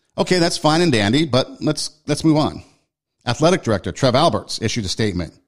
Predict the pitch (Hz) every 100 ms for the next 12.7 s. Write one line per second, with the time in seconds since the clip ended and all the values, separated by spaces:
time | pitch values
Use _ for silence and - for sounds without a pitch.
0 | _ _ _ _ _ _ 123 127 135 165
1 | 202 180 139 143 151 117 110 117 - 143
2 | 131 - 131 160 131 147 - 120 131 -
3 | 104 - 117 131 - 113 - 113 107 -
4 | 107 98 120 120 123 113 117 110 113 -
5 | 135 135 - 110 - 135 127 131 - 107
6 | 107 139 180 220 - _ _ _ _ _
7 | _ - 101 107 135 180 139 - _ _
8 | _ _ _ _ _ - - 113 - 220
9 | - 113 85 127 131 127 202 107 - -
10 | _ _ _ _ _ _ _ _ _ _
11 | _ _ 208 214 185 - 185 190 147 151
12 | 143 147 131 202 120 - -